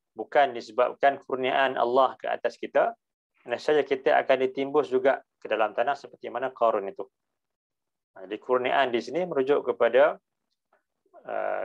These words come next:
kesedaran yang Allah berikan kepada mereka, taufik yang Allah berikan kepada mereka, iaitu mereka tersedar, uh, selepas mereka melihat, uh, kebinasaan Qarun. Mereka tahu bahawasanya harta yang banyak itu,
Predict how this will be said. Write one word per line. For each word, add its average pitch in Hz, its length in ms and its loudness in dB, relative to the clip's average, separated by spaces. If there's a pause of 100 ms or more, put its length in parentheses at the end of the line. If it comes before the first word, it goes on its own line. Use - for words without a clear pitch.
kesedaran 139 640 2
yang 131 160 -4
Allah 123 120 -2
berikan 139 440 -4
kepada 113 280 -6
mereka, 110 520 0 (320)
taufik 135 400 0
yang 139 120 -4
Allah 123 120 -2
berikan 135 320 -4
kepada 117 320 -4
mereka, 117 520 0
iaitu - 200 -10
mereka 123 240 -4
tersedar, 120 400 0 (640)
uh, 226 200 -18
selepas 127 600 -2
mereka 117 320 -2
melihat, 113 400 -2 (560)
uh, 101 160 2
kebinasaan 117 640 0
Qarun. 101 360 0 (360)
Mereka 98 320 -2
tahu 120 240 2
bahawasanya 107 520 -4
harta 139 440 -2
yang 113 240 -4
banyak 120 440 -2
itu, 202 320 0